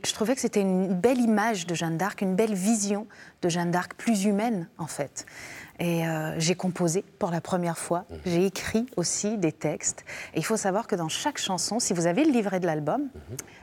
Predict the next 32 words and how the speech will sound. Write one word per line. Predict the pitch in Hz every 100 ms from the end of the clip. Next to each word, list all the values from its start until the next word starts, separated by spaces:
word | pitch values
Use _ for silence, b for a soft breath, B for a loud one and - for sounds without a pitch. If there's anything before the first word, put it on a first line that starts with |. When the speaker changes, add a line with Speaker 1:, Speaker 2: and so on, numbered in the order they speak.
| -
Speaker 1:
dans | 175
le | 254
livret, | 226 202 196 202 311 B B -
il |
y | 180
a |
des | 180
parties | 175 - - 277
en | 208
rose. | - 180 196 165 147 - B B -
Et | 180
en |
fait, | 170 294
ce | 226
sont | -
les | 220 190 180
extraits | 226 - - 202 233 B B 175
de | 208
la | 277 233
pièce | - 202
de | 190
théâtre | 175 165 165 -
qui | - 190
ont |
vraiment | 175 180 226
été | 214 214 220 B B -
sortis | - 247 - - - 277 -
et | 196
on | 185 185
a |
construit | 190 196 - - 175 -
autour, | 196 185 165 143